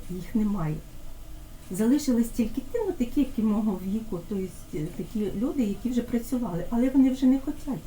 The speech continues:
За станом здоров'я молоді немає. Тому ми щас беремо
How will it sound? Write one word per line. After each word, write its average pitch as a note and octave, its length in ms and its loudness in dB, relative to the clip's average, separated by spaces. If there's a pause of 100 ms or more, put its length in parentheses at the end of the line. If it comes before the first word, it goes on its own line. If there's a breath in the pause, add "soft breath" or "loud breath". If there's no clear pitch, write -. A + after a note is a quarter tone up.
(120)
За A#3+ 80 0
станом F4+ 320 2
здоров'я F3 520 -4 (380 loud breath)
молоді A#3+ 400 2
немає. F3+ 380 0 (400 loud breath)
Тому G4+ 240 0
ми F#4 80 2
щас E4+ 200 -2
беремо D4 360 4